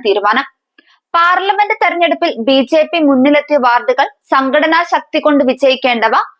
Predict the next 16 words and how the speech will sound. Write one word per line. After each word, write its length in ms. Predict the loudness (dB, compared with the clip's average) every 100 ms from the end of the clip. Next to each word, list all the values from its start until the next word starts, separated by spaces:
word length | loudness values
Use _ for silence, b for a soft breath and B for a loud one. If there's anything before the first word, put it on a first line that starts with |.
| b b -2
ഇടതുപക്ഷത്തിൽ 720 | 0 0 0 -2 -2 -4 -2 0 0
നിന്നും 220 | 0 -2 0
കോൺഗ്രസിൽ 560 | 0 2 0 -2 0 0 2
നിന്നും 220 | 2 0 0
പിടിച്ചെടുക്കേണ്ട 680 | -2 -2 -2 0 0 0 0 0
വാർഡുകൾ, 380 | -2 -2 -2 -4 _ _ -2
ക്രിസ്ത്യൻ 380 | -2 0 0 2 2
ഔട്ട്റീച്ചിന്റെ 520 | 0 -2 0 0 0 0
പരീക്ഷണശാല 720 | 0 -2 -2 -2 0 0 2 0 0
എന്നിങ്ങനെ 340 | -2 -2 -4 -6 _ B B B -4
പഞ്ചായത്ത്, 580 | -2 -2 0 0 0 0 0
നഗരസഭാ 560 | 0 -2 0 0 2 2
വാർഡുകളെ 460 | 0 -2 -2 0 0 0
തരംതിരിച്ച് 640 | 0 0 0 0 -2 -4 -4 -2
അങ്ങനെയുള്ള 440 | 0 2 2 2 2 2 4
ഓരോ 180 | 4